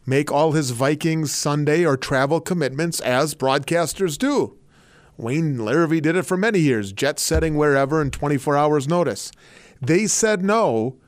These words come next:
and LePay turned it down so that he could maintain his Badgers duties. And Matt LePay's a, I, I've met him once.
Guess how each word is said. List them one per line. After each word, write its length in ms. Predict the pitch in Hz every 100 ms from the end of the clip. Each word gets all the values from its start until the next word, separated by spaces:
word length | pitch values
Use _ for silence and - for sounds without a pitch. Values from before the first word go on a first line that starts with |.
| _ _ _ _ _ _ 143
and 160 | 147
LePay 520 | 139 - 147 165 180
turned 300 | - 165 175
it 160 | 175 131
down 480 | 147 190 135 123 143
so 220 | - 139
that 220 | 139 135
he 200 | - 151
could 420 | 139 139 135 131 - -
maintain 640 | 127 139 127 151 156 143 - - -
his 280 | 143 135 107
Badgers 880 | 120 127 127 139 135 120 - - - _ _ _ 135
duties. 600 | 120 190 175 104 123 120
And 320 | 113 117 107 - - _ _ _ _ _ _ - - _ _ _ _ _ _ -
Matt 120 | 202
LePay's 260 | 254 202 156
a, 60 | 113 -
I, 220 | 151 160
I've 100 | 147
met 140 | 214
him 260 | 220 160 110
once. 560 | 127 180 208 - -